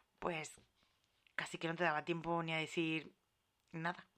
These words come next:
Al parecer, todos los castigos que se recogían en las leyes eran los mismos que se impartían en la China imperial. Existían cinco variedades de castigos.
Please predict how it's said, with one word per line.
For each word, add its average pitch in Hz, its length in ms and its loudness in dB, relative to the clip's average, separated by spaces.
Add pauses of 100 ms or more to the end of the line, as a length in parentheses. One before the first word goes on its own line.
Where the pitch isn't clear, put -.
(1600)
Al 226 160 8
parecer, 233 520 10 (520)
todos 302 280 12
los 262 120 8
castigos 143 720 0
que 208 180 4
se 208 100 4
recogían 185 560 6
en 165 140 2
las 165 100 4
leyes 247 480 4
eran 185 280 8
los 170 120 2
mismos 311 480 4
que 208 140 -2
se - 80 -4
impartían 190 600 4
en 214 80 4
la 185 140 6
China 302 400 0
imperial. 175 480 4 (560)
Existían 320 560 10
cinco 294 300 6
variedades 202 540 10
de 175 100 4
castigos. - 560 -6